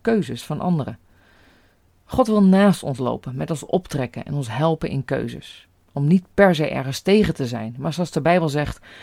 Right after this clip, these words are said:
"Wat u wilt dat u geschiedt, doet dat aan een ander."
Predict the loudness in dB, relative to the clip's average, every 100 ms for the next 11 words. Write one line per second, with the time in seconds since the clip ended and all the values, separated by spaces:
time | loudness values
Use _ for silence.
0 | -14 -8 -6 2 4 6 4 2 0 -4
1 | -4 -6 -6 -4 0 0 -2 -6 -2 -2
2 | 0 -4 -2 -2 -2 -2 0 0 0 -8